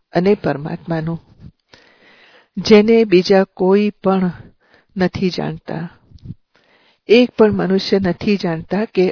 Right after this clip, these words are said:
અમે આત્મા શું અને પરમાત્મા શું છે. એક પણ મનુષ્ય નથી જાણતા કે આત્મા શું છે, પરમાત્મા શું છે.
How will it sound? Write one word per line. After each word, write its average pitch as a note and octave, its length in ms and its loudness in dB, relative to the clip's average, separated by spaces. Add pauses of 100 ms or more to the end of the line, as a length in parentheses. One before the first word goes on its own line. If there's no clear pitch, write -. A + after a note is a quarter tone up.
અમે F#3 400 -2 (640)
આત્મા F#3+ 500 0
શું G#3 400 0
અને F#3 180 0
પરમાત્મા F3 640 -4
શું F#3 260 -6
છે. - 280 -8 (2500)
એક F3+ 240 4
પણ F#3 220 -2
મનુષ્ય F3+ 480 -2
નથી E3+ 340 -2
જાણતા F3 460 -4
કે F#3+ 260 -4
આત્મા E3+ 500 -4
શું F3 240 -4
છે, - 300 -4 (560)
પરમાત્મા G#3 520 0
શું F#3+ 280 -8
છે. - 300 -14